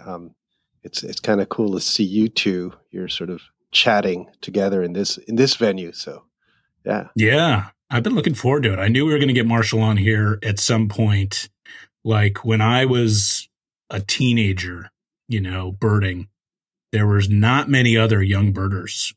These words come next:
Speaker 2: around. And so I, I'd, like, heard of Marshall for a number of years before, uh, we finally actually started to, to do some birding together.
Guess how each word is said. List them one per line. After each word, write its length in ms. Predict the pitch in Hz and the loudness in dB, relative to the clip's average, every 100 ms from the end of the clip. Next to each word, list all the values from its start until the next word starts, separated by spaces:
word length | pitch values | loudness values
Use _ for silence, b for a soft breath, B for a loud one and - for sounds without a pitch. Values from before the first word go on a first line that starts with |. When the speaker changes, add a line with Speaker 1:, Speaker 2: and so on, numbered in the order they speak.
| - | -4
Speaker 2:
around. 580 | 104 95 101 87 85 - | -2 0 0 -2 -8 -12
And 140 | 107 98 | -6 -4
so 160 | - | 0
I, 220 | 104 110 113 | 2 2 2
I'd, 200 | 107 120 123 | 0 2 2
like, 200 | 107 101 | 2 0
heard 300 | - 123 123 | 0 2 2
of 120 | 101 | 0
Marshall 540 | 98 95 - 95 90 _ _ _ _ - | -4 -4 -6 -6 -12 _ _ _ _ -10
for 140 | - | 0
a 40 | 107 | 2
number 220 | 120 117 | 4 4
of 100 | 107 | 4
years 320 | 104 110 98 | 4 4 0
before, 680 | 98 101 - 101 98 95 98 - _ - | -2 -4 0 2 2 0 -4 -12 _ -6
uh, 300 | 110 98 92 92 | 0 0 0 0
we 120 | 101 | 0
finally 580 | - 101 101 101 98 101 | 0 0 2 4 2 0
actually 440 | 101 98 - 95 | -2 -2 -2 -4
started 460 | 92 - 101 98 98 | -4 0 2 2 -2
to, 240 | 98 92 95 - | -4 -6 -6 -4
to 120 | 113 | 0
do 180 | 104 104 | 2 2
some 220 | 104 101 | 2 -2
birding 280 | 98 95 107 | 0 0 0
together. 380 | - - 95 | -2 -8 -8